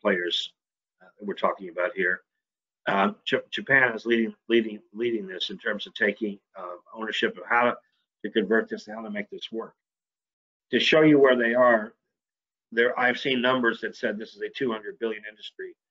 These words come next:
by twenty thirty. So Chi-, so Malaysia wants to be a leading player, and the, as you all know from Malaysia, it's not a bad place to grow algae. But the weather, and also with solar, where they've been slow to sol-, uh,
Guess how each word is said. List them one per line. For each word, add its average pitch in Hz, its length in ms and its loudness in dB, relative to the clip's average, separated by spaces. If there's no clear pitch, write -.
by 104 140 4
twenty 104 320 -2
thirty. 98 380 0
So 101 240 -4
Chi-, 110 320 -4
so 120 320 -4
Malaysia 117 420 2
wants 120 240 2
to 107 120 -12
be 107 160 -2
a 104 100 0
leading 110 380 -2
player, 98 420 2
and 107 120 -2
the, 104 200 -2
as 117 240 0
you 113 160 -4
all 113 200 2
know 110 140 4
from 104 220 -4
Malaysia, 101 400 0
it's - 140 -6
not 104 120 0
a 101 40 -2
bad 101 200 -2
place 101 220 -4
to - 80 -6
grow 95 180 0
algae. 101 360 -2
But 98 100 -2
the 98 60 0
weather, 107 380 2
and 110 140 0
also 120 300 2
with 101 140 -2
solar, 127 420 2
where 104 120 -6
they've 107 160 0
been 104 160 -4
slow 117 340 2
to 95 100 -2
sol-, 117 420 0
uh, 95 120 -8